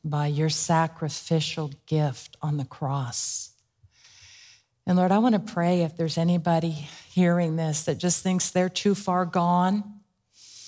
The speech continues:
that they've messed up too much. Mm-mm, never. God, if there's anybody here whose heart is just hardened,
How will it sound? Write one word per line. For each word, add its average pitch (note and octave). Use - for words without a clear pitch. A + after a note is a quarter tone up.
that E3+
they've F3+
messed G3
up G3
too G3
much. F#3+
Mm-mm, E3
never. D#3
God, F3
if E3
there's F3+
anybody F3+
here F3
whose E3+
heart D#3+
is -
just -
hardened, D#3+